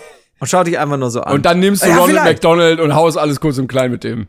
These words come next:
Speaker 1: <laughs> Nimmst ihn an den Füßen und drehst ihn im Kreis. Ronald McDonald, unglaublich, äh, unglaublich starken, starken Schädel, der knackt alles.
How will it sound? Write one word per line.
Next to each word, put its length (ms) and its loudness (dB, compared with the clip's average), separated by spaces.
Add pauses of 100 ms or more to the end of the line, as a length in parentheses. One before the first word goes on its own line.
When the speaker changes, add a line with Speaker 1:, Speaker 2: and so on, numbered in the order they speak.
Speaker 1:
<laughs> 640 -6
Nimmst 180 -4
ihn 60 -6
an 100 0
den 120 -2
Füßen 360 -4
und 220 -6
drehst 240 0
ihn 80 0
im 80 -6
Kreis. 460 -4 (500)
Ronald 160 2
McDonald, 380 0
unglaublich, 500 0
äh, 540 -4
unglaublich 360 -2
starken, 380 -2
starken 340 -4
Schädel, 440 -2
der 80 -4
knackt 340 -10
alles. 380 -6